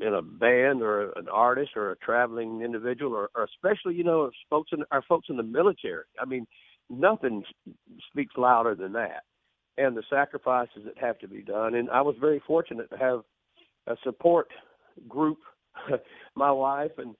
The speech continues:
sometimes some neighbors would help out, you know, when she had to do things as well. And, and that enabled me to do my job and to do it with, with good conscience that I was doing the right thing as far as trying to, you know, provide and take care of my family.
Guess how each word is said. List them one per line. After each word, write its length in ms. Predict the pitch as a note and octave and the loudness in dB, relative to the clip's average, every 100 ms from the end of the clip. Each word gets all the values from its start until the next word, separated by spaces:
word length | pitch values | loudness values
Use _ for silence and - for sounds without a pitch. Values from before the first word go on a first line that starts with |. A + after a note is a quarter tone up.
| _ _ - | _ _ -6
sometimes 500 | D3+ C#3+ D3 C#3+ B2+ | -6 -2 -2 -2 -4
some 180 | B2 B2+ | -10 -4
neighbors 380 | C3+ C3+ C#3+ A#2+ | -2 0 -2 -6
would 140 | C3 | -6
help 260 | C3 C3+ C3+ G2 | -2 -2 -2 -4
out, 260 | C3+ C3 B2+ | -2 -2 -2
you 140 | B2+ | -4
know, 240 | B2+ B2+ | 0 2
when 260 | C3+ B2+ G#2+ - | 2 -2 -8 -10
she 140 | B2 | -6
had 200 | C#3 A#2 | -2 -2
to 80 | A#2 | -4
do 180 | A2 A#2+ | -4 -6
things 280 | - A#2+ A#2 G#2+ | -2 -2 -2 -4
as 60 | G2 | 0
well. 400 | B2+ D#3+ C#3+ C3+ | 4 6 4 4
And, 120 | B2+ - _ - _ | 0 -6 _ -20 _
and 380 | - C3 B2+ B2+ - | -2 0 0 -2 0
that 180 | C#3+ E3 | 2 4
enabled 400 | D3+ D3+ C3+ B2+ | 2 -2 -2 -4
me 200 | C3 D3+ | -2 -2
to 80 | B2+ | -2
do 180 | B2 A#2+ | -6 -6
my 220 | B2 D3+ | -2 -4
job 400 | C#3 B2 B2 B2 | -4 0 0 0
and 100 | A2+ | -6
to 60 | G#2+ | -10
do 260 | B2 C3+ | -4 -2
it 80 | B2+ - - | -4 -8 -10
with, 200 | A#2+ A2 _ _ _ _ - | -8 -8 _ _ _ _ -6
with 160 | B2+ B2+ _ C3+ - | -6 -6 _ -20 -4
good 180 | C#3+ E3+ | 0 0
conscience 520 | - C#3 B2+ - D3+ - - | 2 2 2 -2 -10 -12 -12
that 160 | A#2+ B2 - | -10 -10 -2
I 120 | A#2 | 0
was 140 | C3+ A#2 | 0 -2
doing 300 | B2 B2+ A2+ | 0 0 0
the 80 | A2 | -2
right 260 | A#2 B2 A#2 | 2 2 0
thing 240 | B2 A#2 A#2 | -6 -4 -6
as 60 | G#2 | -8
far 240 | G#2+ A2+ A2 | -2 0 0
as 60 | G#2+ _ _ | -4 _ _
trying 260 | A2+ A2+ A#2 | -2 -2 -2
to, 140 | G#2+ - _ - A#2+ | -6 -8 _ -18 -4
you 120 | B2+ | -2
know, 120 | A2 | 0
provide 560 | G#2+ A2+ A2 A2 A2+ A2+ | -2 0 4 4 4 -2
and 120 | G#2 - | -6 -8
take 220 | A2+ - | -8 -6
care 140 | A2+ | -4
of 80 | G#2+ | -4
my 160 | G#2+ G2+ | -4 -4
family. 500 | - C3 A#2+ A2+ | -2 0 0 -4